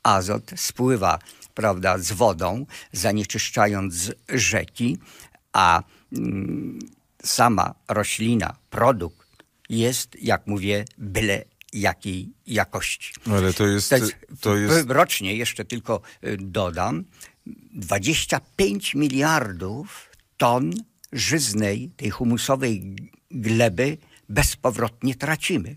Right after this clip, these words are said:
Speaker 1: Mówię o całym globie. Dwadzieścia pięć miliardów. Czyli ta, powiedziałbym,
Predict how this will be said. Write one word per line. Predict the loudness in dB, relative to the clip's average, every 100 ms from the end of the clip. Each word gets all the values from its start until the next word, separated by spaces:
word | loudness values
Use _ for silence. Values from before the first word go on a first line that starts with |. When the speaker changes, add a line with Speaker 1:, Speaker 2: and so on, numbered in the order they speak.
| -8
Speaker 1:
Mówię | -2 2 4
o | 4 2 -2 -8
całym | -4 0 0 0
globie. | 4 4 4 -4 -20 _ _ -6
Dwadzieścia | -2 0 0 0 -2
pięć | -4 -4 -4 -4 -4
miliardów. | -4 0 0 0 -10 -18 -18 -16 -16
Czyli | -4 -2 0 -2 -6 -20 -2
ta, | 4 6 4 -6 -6
powiedziałbym, | -4 0 0 0 -2 -4